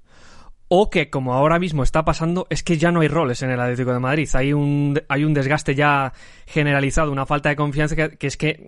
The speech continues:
no se aprecia prácticamente ningún rol potente en ningún jugador. Todos los jugadores, al final, todo el sistema se ha ido, eh,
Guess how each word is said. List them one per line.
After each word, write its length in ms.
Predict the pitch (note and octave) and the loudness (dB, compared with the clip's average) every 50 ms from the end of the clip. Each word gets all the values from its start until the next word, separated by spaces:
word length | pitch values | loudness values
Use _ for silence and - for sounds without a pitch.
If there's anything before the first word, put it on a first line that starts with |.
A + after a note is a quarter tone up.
| - - | -16 -12
no 220 | - C3+ C#3 D3 C#3+ | -8 -6 -4 -4 -2
se 100 | - D3+ | -2 -2
aprecia 320 | C3 - D3 - D#3 C#3+ | -2 -2 -2 -2 -2 -2
prácticamente 680 | - C#3+ - - C3+ C3+ C3 C#3+ D3 C#3 D#3+ D#3 D#3 D#3 - - - - - - - - - | -4 -4 -6 -4 -4 -4 -2 -2 -2 -2 -2 -2 -2 -4 -10 -20 -20 -20 -20 -20 -14 -6 -2
ningún 480 | D3+ D3 D3 D3 D3+ D#3 E3 E3+ D#3+ | 0 0 2 2 2 2 2 2 2
rol 220 | D3+ D#3+ D#3+ E3 D#3 | 2 2 2 2 2
potente 420 | - C#3+ C3+ - D3+ D#3+ D#3+ E3+ E3 | 0 0 0 0 0 0 0 0 0
en 80 | D#3 | 0
ningún 340 | C#3+ C#3 C#3 C#3 D3 D#3 D3 | 0 -2 -2 -2 -2 0 2
jugador. 520 | D3 D3 C3+ C3 B2+ C#3 E3 D#3 C3 A2 | 2 2 2 2 2 0 0 0 0 -2
Todos 200 | - C#3 C3+ C#3+ | -2 -2 -2 0
los 140 | C#3+ C#3 B2+ | -2 -2 -2
jugadores, 360 | - C#3 C3+ C#3 C#3+ D3 C#3 | -2 0 0 2 2 0 0
al 80 | C#3 B2+ | -2 0
final, 300 | - C#3 C#3 D3+ D#3+ D3+ | 0 2 2 2 0 0
todo 140 | - C#3 C3+ | 0 -2 -2
el 60 | C#3 | -2
sistema 400 | - D3 C3 - D3+ C#3+ D3 C#3+ | -2 -6 -6 -4 -2 0 0 0
se 120 | C3 - C#3+ | -2 0 0
ha 40 | C#3 | 0
ido, 260 | C#3+ C#3+ C#3 C3 - - - - - - - - - | 2 2 0 0 -4 -10 -20 -20 -20 -20 -20 -10 -6
eh, 420 | - C#3 C3+ C3 B2+ B2+ B2+ B2 | -2 -2 0 0 0 0 -2 -2